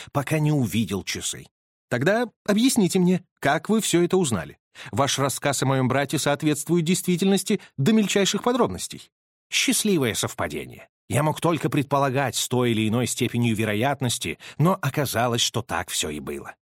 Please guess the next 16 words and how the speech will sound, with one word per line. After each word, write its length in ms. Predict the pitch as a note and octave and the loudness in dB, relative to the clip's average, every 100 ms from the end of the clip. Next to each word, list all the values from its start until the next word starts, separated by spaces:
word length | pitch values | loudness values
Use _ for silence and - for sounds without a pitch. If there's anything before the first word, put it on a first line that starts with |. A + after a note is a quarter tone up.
| _ _ _ - | _ _ _ -2
Но 460 | C3 C3 B2 A2+ - - | 0 2 0 -2 -6 -12
это 280 | - - F#2+ | -10 -8 -6
не 140 | F#2 | -6
просто 400 | - F3 A3 A3 | -2 -2 0 -2
догадка? 460 | D#3 F#2 - - - _ _ _ | -2 -4 -10 -16 -20 _ _ _
Разумеется, 720 | - F#2+ - F2 F#2+ F2 - | -8 -4 -4 -4 -4 -4 -6
нет. 360 | F#2 G2 - - _ | -4 -6 -6 -18 _
Я 200 | - B2 C3+ | -6 -4 -2
никогда 540 | C3+ C3 A#2+ G2+ G#2+ | -2 -2 -4 -2 -2
не 100 | G2 | -2
гадаю. 420 | F2+ D#2 C#2+ A1+ _ - - | -4 -4 -6 -8 _ -14 -6
Очень 340 | A2+ E3 F#3+ F3 | -2 0 2 2
дурная 340 | F3+ F3+ F3 | 4 2 2
привычка, 500 | E3 F3 B2 - D2 | 0 0 -2 -4 -6
действует 460 | G2+ C#3 - D3 A#2+ | -4 -2 2 0 0
гибельно 600 | G#2 F3 E3+ C#3 F#2 | -2 0 0 0 -2